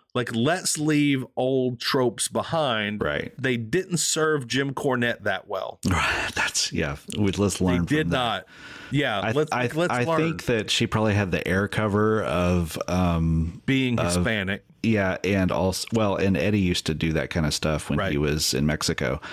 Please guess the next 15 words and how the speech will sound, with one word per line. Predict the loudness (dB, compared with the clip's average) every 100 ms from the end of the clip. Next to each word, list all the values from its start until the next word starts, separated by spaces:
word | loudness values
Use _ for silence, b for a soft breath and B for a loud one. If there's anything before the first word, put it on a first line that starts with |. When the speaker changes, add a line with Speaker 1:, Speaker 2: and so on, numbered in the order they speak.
| B B B
Speaker 2:
But | 0 0
I | 0
think | 0
she | 0 0
also | 0 0
had | 0
the | 0
air | -2 0
cover | 0 2 2
of | 2
M | 2 2
J | 2 2
F | 0 -2 -2
already | 0 0 0 0
trying, | 0 2 2